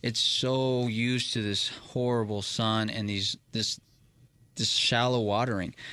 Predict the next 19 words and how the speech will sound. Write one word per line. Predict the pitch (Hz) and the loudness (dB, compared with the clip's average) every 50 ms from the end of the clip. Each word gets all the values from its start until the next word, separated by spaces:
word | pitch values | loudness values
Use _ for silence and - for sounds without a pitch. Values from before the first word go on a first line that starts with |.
| - - - - - - | -14 -16 -16 -16 -8 -4
Um, | - 113 110 110 104 104 98 | 0 0 2 2 0 -2 -2
so | - - 127 113 107 110 | -2 0 2 2 2 0
really, | 110 113 127 147 170 165 156 139 | 0 0 0 2 2 2 2 2
when | 127 127 120 120 | 0 0 0 2
we're | 120 120 117 | 2 2 2
doing | 113 135 139 143 143 135 | 2 2 2 2 2 2
our | 127 120 117 | 2 2 2
lawn | 113 110 110 107 107 101 | 2 2 2 2 0 -2
programs, | - - 113 107 104 107 107 107 101 - - - _ - - _ - _ _ - _ _ _ _ - _ - | -2 -2 -2 0 2 0 0 0 -2 -6 -8 -12 _ -20 -20 _ -20 _ _ -20 _ _ _ _ -20 _ -2
I | - | 0
always | 139 156 151 143 | 0 0 2 2
like | 151 143 - | 0 0 0
to | - 123 | 0 0
give | 113 123 123 123 117 104 | 2 2 2 2 0 0
helpful, | 113 120 120 113 - - 127 117 113 110 - | 0 0 0 -2 -2 -2 0 0 0 0 0
uh, | 117 113 110 | 0 0 0
lawn | 107 110 113 120 120 123 123 120 | 2 2 2 4 4 2 2 0
tips | - 117 110 104 - - - - | 2 2 2 2 2 -2 -4 -4
for, | - - 117 107 | -2 0 -2 -2